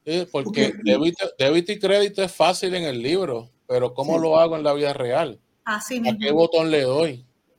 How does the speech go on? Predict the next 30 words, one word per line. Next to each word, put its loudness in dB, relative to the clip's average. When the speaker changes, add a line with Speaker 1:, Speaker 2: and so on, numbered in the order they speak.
Speaker 3:
Y, -2
y 2
Speaker 1:
Eh, 0
Speaker 3:
mira, 4
Speaker 2:
Mira. -2
Speaker 3:
tú -4
preguntaste 0
cómo 2
nosotros -2
podemos 0
también -2
colab-, 0
hacer -4
una 2
colaboración 0
con -4
la 0
profesión. -4
Speaker 1:
Ujú. -20
Speaker 3:
Quizás 2
nosotros 0
podemos -4
hacer -4
una 0
orientación -2
a 6
los 0
profesionales -4
en -4
contabilidad -2